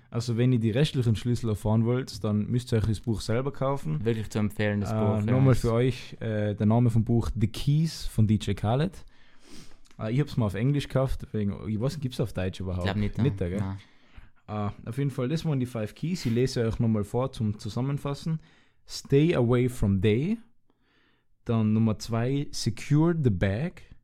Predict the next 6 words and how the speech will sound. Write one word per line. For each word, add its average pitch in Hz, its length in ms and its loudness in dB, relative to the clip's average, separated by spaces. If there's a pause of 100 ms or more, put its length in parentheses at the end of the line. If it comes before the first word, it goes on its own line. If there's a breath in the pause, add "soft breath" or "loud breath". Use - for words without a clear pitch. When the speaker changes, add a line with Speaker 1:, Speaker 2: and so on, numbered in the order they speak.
(680)
Speaker 1:
Drittens, 120 760 -2
Speaker 2:
Ja. 110 80 0
Speaker 1:
respect - 800 0
the - 80 0
code. 131 580 -2 (720)
Viertens, 165 800 -2